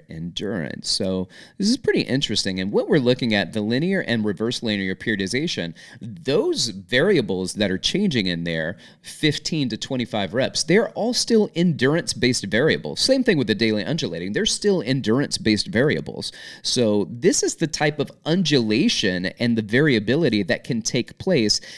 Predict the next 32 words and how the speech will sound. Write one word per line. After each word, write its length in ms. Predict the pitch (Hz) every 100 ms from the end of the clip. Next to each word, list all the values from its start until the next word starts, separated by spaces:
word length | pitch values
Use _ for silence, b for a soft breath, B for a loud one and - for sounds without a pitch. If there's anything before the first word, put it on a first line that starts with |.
| B -
even 420 | 196 247 330 214
within 400 | 147 131 151 117
one 280 | 127 147 123
mesocycle. 1080 | 120 120 123 107 - 135 254 - 67 - B B
So 160 | - 135
that 220 | 135 -
mesocycle 1080 | 123 214 294 196 - 110 101 107 101 101 98 -
in, 420 | 110 107 104 92 -
in, 220 | 110 104 101 95 - _ -
uh, 280 | 104 98 95 -
N 100 | 135
A 120 | 120
S 180 | 104 -
M, 260 | 320 156 110
you'd 220 | 110 120
be 100 | 117
looking 500 | 107 101 110 110 98 - 101
at 280 | 101 -
a 60 | 107
fifteen 580 | - 127 113 - 131 110
to 60 | 98
twenty-five 720 | - 117 107 - 101 87 92
rep 240 | 104 - 85
range 520 | 98 120 104 95 - B B B
could 180 | 151 117
be 160 | 120
involved 520 | 113 95 104 101 90
in 240 | - 110 104
that 240 | 98 -
stabilization 920 | - - 113 101 104 90 101 95 95 -
endurance 540 | 98 92 95 87 -
program. 720 | - 160 180 160 73 73 73